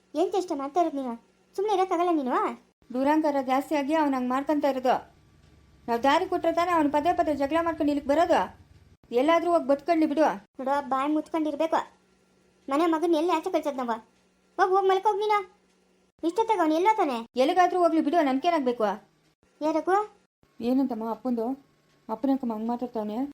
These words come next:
Speaker 1: ನೀನ್ ಮಾಡೋ ಕೆಲ್ಸಕ್ಕಪ್ಪ, ನೀನ್ ಮಾಡೋ ಕೆಲ್ಸಕ್ಕೆ ಏನ್ ಮಾಡ್ತೀಯಾ? ನಿಂದಂತ ಸಂಸಾರ ಅದೆ, ನಿಂಗಂತ ಎಲ್ಲ ಅದೆ, ಅದನ್ನ ಉಳಿಸ್ಕೊಳ್ಳೋ ಯೋಗ್ಯತೆ ನಿನ್ಗಿಲ್ಲ.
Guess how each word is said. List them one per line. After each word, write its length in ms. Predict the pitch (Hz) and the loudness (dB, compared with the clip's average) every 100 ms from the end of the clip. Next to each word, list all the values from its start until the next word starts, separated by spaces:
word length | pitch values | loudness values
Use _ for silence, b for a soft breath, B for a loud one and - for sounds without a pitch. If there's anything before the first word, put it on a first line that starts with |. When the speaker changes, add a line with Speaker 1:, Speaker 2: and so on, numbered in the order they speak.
| - | -4
Speaker 1:
ನೀನ್ 160 | 349 339 | 0 2
ಮಾಡೋ 200 | 359 381 | 2 0
ಕೆಲ್ಸಕ್ಕಪ್ಪ, 440 | 370 320 370 - 311 339 | -2 -6 -6 -2 0 0
ನೀನ್ 160 | 320 302 | 0 -2
ಮಾಡೋ 200 | 294 311 | -2 -4
ಕೆಲ್ಸಕ್ಕೆ 440 | 302 277 - 269 302 311 _ _ _ _ _ _ _ _ _ _ | -6 -8 -8 -6 -6 -8 _ _ _ _ _ _ _ _ _ _
ಏನ್ 200 | 294 330 320 | -2 2 2
ಮಾಡ್ತೀಯಾ? 340 | 285 294 269 294 - _ _ _ _ _ _ | 0 -2 -2 -2 -6 _ _ _ _ _ _
ನಿಂದಂತ 400 | 294 339 349 339 339 | -2 0 2 0 0
ಸಂಸಾರ 340 | 349 320 349 339 | 0 -2 0 -2
ಅದೆ, 200 | 330 302 240 _ _ _ _ _ | -2 -4 -6 _ _ _ _ _
ನಿಂಗಂತ 360 | 285 330 359 349 349 | -2 0 0 0 0
ಎಲ್ಲ 100 | 311 349 | 2 0
ಅದೆ, 200 | 320 302 254 _ _ _ - | 0 -2 -6 _ _ _ -6
ಅದನ್ನ 240 | 277 302 302 | -2 -2 0
ಉಳಿಸ್ಕೊಳ್ಳೋ 340 | 330 415 403 349 | -2 0 2 2
ಯೋಗ್ಯತೆ 260 | 370 370 | 2 2
ನಿನ್ಗಿಲ್ಲ. 380 | 349 311 302 320 | 2 2 0 -2